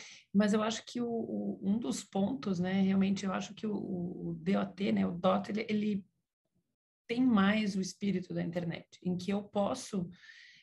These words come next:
é, em, em que a gente poderia ter todos os servidores consultando, isso seria o ideal, né, em que a gente tivesse todos usando criptografia, seja no D N S sec, seja servindo criptografia até os resolvers, a gente tendo,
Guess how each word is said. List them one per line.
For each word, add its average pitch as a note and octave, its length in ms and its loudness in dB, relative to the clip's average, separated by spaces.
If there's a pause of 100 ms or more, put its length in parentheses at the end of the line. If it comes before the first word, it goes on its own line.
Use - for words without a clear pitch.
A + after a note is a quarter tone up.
(100)
é, F3+ 320 2
em, F3+ 300 -4
em F#3+ 80 2
que F#3+ 100 2
a - 20 4
gente G#3+ 160 2
poderia G3+ 420 -2
ter A3 200 -4 (320)
todos A#3+ 400 -2
os F#3+ 120 -2
servidores F3 760 -6
consultando, F3 680 -4
isso F3 220 -4
seria F#3+ 380 -2
o A3 60 0
ideal, F3 380 0
né, F#3 140 0
em F3+ 80 -2
que F3 80 -4
a F3 40 -4
gente F#3 200 0
tivesse F3+ 600 0 (340)
todos G3+ 340 2
usando G#3 400 4
criptografia, G3 680 0
seja F#3+ 300 0
no G3 100 6
D F3 80 2
N F3 140 4
S E3+ 160 0
sec, F#3 300 2
seja G3 460 0 (280)
servindo F#3 640 4
criptografia F#3 600 0
até F3 160 -2
os E3+ 100 -4
resolvers, F#3 600 2
a F3+ 60 -2
gente F#3+ 180 2
tendo, G3 420 4